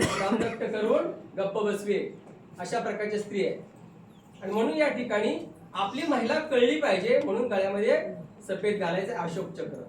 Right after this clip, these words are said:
तर आता तुमच्या ह्याच्यात नाही, का नाही? तर तुमची मानसिकता आहे ना, ती गुलामीची आहे, म्हणून तुम्ही हे काय करताय, गळ्यामध्ये काळं घालताय. मग आपल्याला आता किती वर्ष झाली साहेब? एवढ्या वर्षामध्ये आपल्या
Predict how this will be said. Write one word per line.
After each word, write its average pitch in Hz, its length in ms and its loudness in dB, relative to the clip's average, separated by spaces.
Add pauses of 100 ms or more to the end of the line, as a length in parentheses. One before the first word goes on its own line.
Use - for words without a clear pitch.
(540)
तर 240 60 -2
आता 285 280 2
तुमच्या 277 240 2
ह्याच्यात 285 240 2
नाही, 277 280 2
का 254 200 0
नाही? 294 300 2 (540)
तर 214 120 -4
तुमची 262 220 -2
मानसिकता 214 560 0
आहे 240 120 2
ना, 311 160 2 (220)
ती 196 60 -8
गुलामीची 190 520 2
आहे, - 120 -6 (840)
म्हणून 214 260 2
तुम्ही 226 200 0
हे 214 100 2
काय 208 180 2
करताय, 185 280 -4
गळ्यामध्ये 185 520 2 (760)
काळं 175 280 0
घालताय. 131 340 -4 (580)
मग 202 80 0
आपल्याला 254 360 4
आता 294 140 4
किती - 260 0
वर्ष 302 200 4
झाली 247 340 0
साहेब? 262 220 0 (840)
एवढ्या 262 280 6
वर्षामध्ये 294 460 4
आपल्या 294 220 2